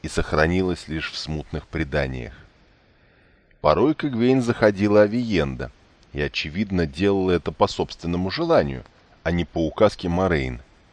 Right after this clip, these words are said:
И если поначалу она вела себя настороженно, это было неудивительно для аильской девы, ведь Авиенда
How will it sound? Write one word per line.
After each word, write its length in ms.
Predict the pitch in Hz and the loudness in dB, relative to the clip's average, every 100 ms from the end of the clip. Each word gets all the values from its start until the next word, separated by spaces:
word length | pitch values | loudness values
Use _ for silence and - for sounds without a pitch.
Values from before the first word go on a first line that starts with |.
| _ _ _ | _ _ _
И 80 | 71 | -6
если 280 | 78 82 85 | -4 -4 -4
поначалу 640 | - 87 92 - 104 87 80 | -2 4 4 4 2 4 2
она 200 | 82 80 | 2 2
вела 260 | 87 90 | 2 2
себя 300 | 80 80 73 | 2 -2 -4
настороженно, 800 | 73 71 - 73 147 139 73 64 - _ - | -4 -4 -2 0 0 -2 -4 -6 -10 _ -12
это 180 | - 76 | -10 -6
было 240 | 95 107 | -2 2
неудивительно 800 | 127 143 143 175 117 - 71 71 | 4 4 2 0 -2 -2 -4 -4
для 220 | 69 80 | 0 -2
аильской 640 | - 82 82 73 - 98 | 0 -2 -2 -6 -8 -6
девы, 460 | 98 85 65 60 73 - _ _ - | -4 -2 -4 -6 -14 -20 _ _ -12
ведь 300 | 76 73 80 | -10 -8 -6
Авиенда 680 | 76 73 131 139 78 67 | -6 0 2 2 2 -4